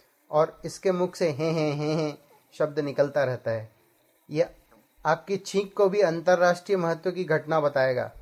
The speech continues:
और कहेगा कि एक बार गौतम बुद्ध को भी ऐसी ही छींक आई थी। मधुर बोर, यानी वह रूपवती कोमलांगी जिसका रूप आकर्षक हो और बातचीत निहायत रद्दी।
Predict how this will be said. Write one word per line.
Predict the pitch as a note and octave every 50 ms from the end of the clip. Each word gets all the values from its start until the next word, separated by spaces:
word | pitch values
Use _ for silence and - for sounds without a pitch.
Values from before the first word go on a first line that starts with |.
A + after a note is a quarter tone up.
| - - _ _ _ _ _ -
और | D3 D3+
कहेगा | D3+ - E3 D#3+ D#3 E3+ F#3 F#3 F#3 F#3
कि | F#3 G3 G3 F3+
एक | E3+ E3 F3 F3 D#3+ D#3+
बार | F3 F3 E3+ C#3
गौतम | C#3 C#3+ D3 D3 F3+ E3+ E3+ D#3
बुद्ध | E3 D#3+ D3 E3+ E3+
को | E3+ F3 E3+ E3+
भी | G3 G#3 - - -
ऐसी | D3+ D#3 D#3 - F#3+ F3+
ही | F3+ F3+
छींक | F3 - F3+ E3+ D#3 -
आई | C#3 C#3 D#3
थी। | D#3 - - - - _ _ _ _ _ _ _ _ _ _ _ _ _ _ C3
मधुर | B2+ B2+ C3 B2+ D#3+ E3 E3+
बोर, | D3+ D#3 D#3+ D#3+ D#3+ D#3+ - _ _ _ _ _ _ _ _ _ _ _ _ _ _ _ _ _ _ -
यानी | A#2+ C#3+ D3+ E3+ F#3 F3+
वह | E3 D3+ E3+ F#3+ G3
रूपवती | E3+ D#3 F3 F#3+ G3 F#3 - F#3 F#3 F3+ - - _ _ _ _ _ _ _ _ _ - D3+ D#3+ E3+ D#3+ F#3+ F#3+
कोमलांगी | F3+ - F3 E3 E3+ F3 E3+ E3+ F3 F3+ F#3 F#3+ G3+ G3
जिसका | D#3 C#3+ D3+ C#3+ - - F#3
रूप | E3 C#3+ C#3+ E3 F#3+ F#3+ - - _ _ _ -
आकर्षक | D3+ C#3 C#3 - E3 E3+ D#3 - G#3 G#3 G3 - -
हो | F#3+
और | G3+ G3+ F#3+ F3+ D#3+
बातचीत | C#3+ C3 C#3+ C#3+ C#3+ C#3+ - - F3+ F3 F3 - D3+
निहायत | C#3+ C#3+ C#3+ C3+ C#3+ D3+ C#3+ C#3+
रद्दी। | C3+ C3 B2 B2 C3+ D3+ D#3